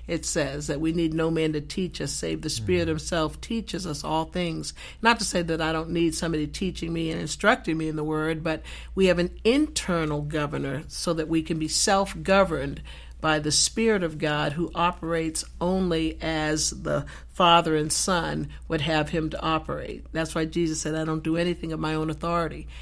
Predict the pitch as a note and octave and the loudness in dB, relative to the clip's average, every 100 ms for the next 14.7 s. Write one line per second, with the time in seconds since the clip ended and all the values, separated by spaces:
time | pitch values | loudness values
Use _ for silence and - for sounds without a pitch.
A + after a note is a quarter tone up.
0 | - - - E3 D#3+ E3 D#3+ D3+ D3+ D#3 | -14 -8 -2 0 2 2 2 0 0 -2
1 | D#3 D#3+ D3+ - E3 D3+ D3+ D3+ - E3+ | -2 -2 -2 -2 0 0 -2 -4 -4 -4
2 | - D#3+ D3+ D3+ D#3 - F#3 E3 D3 - | -4 -2 0 0 -2 -2 -2 -2 -6 -10
3 | - - E3 F#3+ F3+ - F3+ E3 - D#3+ | -16 -8 -2 0 0 -2 0 0 -2 -2
4 | F3 F3 F3 F3 F3 D#3+ D#3 D#3 D3+ E3 | 2 2 4 4 4 2 2 0 -2 -4
5 | E3 E3 D#3 D#3 D#3+ E3 D#3 D#3 D3+ D3+ | -2 0 0 -2 -2 0 0 0 -2 -4
6 | E3 E3+ D#3+ D3+ D3 D#3 D#3+ D3+ D3 C#3+ | -4 -4 -6 -4 -4 -4 -4 -4 -4 -4
7 | E3 D#3 - - - - - - G2+ F#2 | -6 -8 -12 -16 -16 -18 -16 -8 -6 -6
8 | - - - - - - - - - - | -8 -14 -14 -14 -14 -14 -14 -14 -14 -14
9 | - - - - - F#2 D#2+ - - - | -14 -14 -12 -10 -2 -2 -2 -6 -14 -16
10 | - G#2+ - - F2 - - - - - | -14 -14 -12 -10 -10 -10 -16 -14 -16 0
11 | C3 D3+ - - - - C#3+ A2+ G2+ - | 4 4 2 -12 -14 -4 0 0 -2 -10
12 | - - - - - - - - - - | -14 -14 -14 -12 -14 -14 -14 -16 -16 -14
13 | - - - - C3 B2 A2 - B2 - | -14 -14 -10 -2 4 4 4 4 2 2
14 | - B2 A2+ G2 F#2 - | 2 4 6 6 6 0